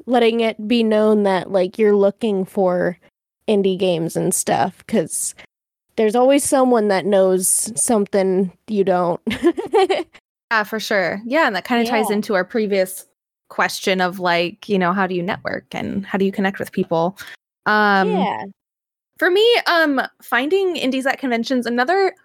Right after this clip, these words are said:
Speaker 2: like, definitely what you guys said, like, I, I also think that, but, um, what I like to do is every convention that I've been to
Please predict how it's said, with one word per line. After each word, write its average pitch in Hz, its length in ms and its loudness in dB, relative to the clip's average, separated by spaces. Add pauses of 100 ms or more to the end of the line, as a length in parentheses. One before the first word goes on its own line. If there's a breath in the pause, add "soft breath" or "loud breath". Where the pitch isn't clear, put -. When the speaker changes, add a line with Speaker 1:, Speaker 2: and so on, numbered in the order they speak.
(180)
Speaker 2:
like, 247 180 -2
definitely 262 480 -2
what 220 140 0
you 208 100 -4
guys 190 200 0
said, 180 220 -2
like, 185 220 -4
I, 180 220 -4 (200)
I 185 260 -4 (720)
also 190 320 0
think 190 240 -6
that, 175 300 -2
but, 196 320 2
um, 196 400 0 (920 loud breath)
what 269 260 2
I 277 160 2
like 453 160 2
to 427 120 0
do 311 260 2
is 247 500 4 (160)
every 320 520 0
convention 277 540 0
that 226 160 -2
I've 208 260 -2
been 190 220 -2
to 180 560 0